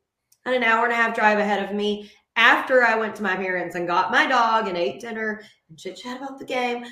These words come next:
Like, it's just not a quick process. So I'm sitting there, I'm like, "Oh my God, can we just get a move on? Like, can we just finish the game? I don't even know. Y'all don't even know what you're talking about.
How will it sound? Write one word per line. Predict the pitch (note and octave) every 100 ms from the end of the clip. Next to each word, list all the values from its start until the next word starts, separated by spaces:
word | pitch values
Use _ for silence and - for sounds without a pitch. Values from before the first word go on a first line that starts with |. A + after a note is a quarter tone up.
| -
Like, | G#3+ G#3
it's | A3 C4
just | B3+
not | C4 C4
a | B3+
quick | A#3
process. | - F#3+ F#3 E3+ -
So | A3+
I'm | A3+
sitting | C4 C#4
there, | C4+ A3+
I'm | G#3
like, | G3+ F#3+ - -
"Oh | A#3 C#4 C#4+
my | C4
God, | A#3+ G#3+ G#3
can | A3
we | G#3+
just | G#3+
get | A3 G3
a |
move | F3 F3
on? | E3+ E3+ - - _ _ _
Like, | F#3+ F3+
can | G#3
we | A3+
just | A#3 -
finish | A3 G#3+
the | G3
game? | E3+ E3+ E3+
I | G#3
don't | A#3
even | A#3 A3+
know. | G#3 G3+
Y'all | F#3+ A#3 C#4+
don't | E4
even | D#4 B3+
know | A#3+
what | G3+ G3
you're | F3+
talking | E3+ E3 - D#3+
about. | - -